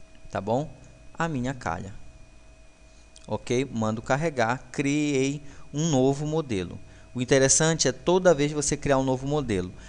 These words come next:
aumentando assim a sua biblioteca de opções, melhorando ainda mais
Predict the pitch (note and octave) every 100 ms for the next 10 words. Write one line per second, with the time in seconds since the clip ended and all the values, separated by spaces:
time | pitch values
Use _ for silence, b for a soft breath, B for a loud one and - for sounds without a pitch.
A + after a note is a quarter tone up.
0 | B B C3 C#3+ D3 C#3+ E3+ F3+ F3 A#2
1 | - B2 - D3+ D3 C#3+ C#3 C3 B2 B2+
2 | B2 C#3 C3+ B2+ B2+ B2+ A#2 G2+ F2 -
3 | B B B - - D3 E3 D#3 D#3 E3+
4 | F#3+ D#3 C3+ F3 F3+ D3 G#2+ A#2 B2+ -